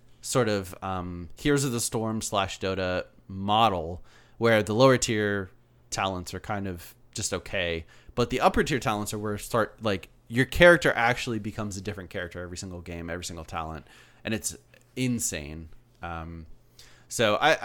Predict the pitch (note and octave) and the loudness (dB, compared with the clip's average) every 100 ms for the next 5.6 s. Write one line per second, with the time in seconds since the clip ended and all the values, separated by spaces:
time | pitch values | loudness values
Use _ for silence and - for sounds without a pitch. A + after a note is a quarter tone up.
0 | D3+ E3 D#3+ D#3+ F#3+ G3 - F3+ F3+ - | 2 4 4 6 4 4 2 2 2 0
1 | A2 A2 A2 A2 - _ - - - - | 4 6 6 4 -2 _ -20 -20 -20 -6
2 | - A#2 A2 A2+ - A#2 A#2+ A#2 A#2 A2 | 0 0 0 -6 -6 -6 -2 0 2 2
3 | A2 - G#2 G#2+ G#2+ G#2 G#2+ A2 G#2 G2+ | 0 -4 -10 -6 -4 -4 -6 -6 -6 -6
4 | - G2 F#2+ F#2 F#2 A#2 G3 B3+ - G2 | -8 -10 -8 -8 -4 -4 -4 -6 -12 -10
5 | F2+ F#2+ F#2+ G2 F#2 F2+ | -8 -6 -6 -6 -4 -6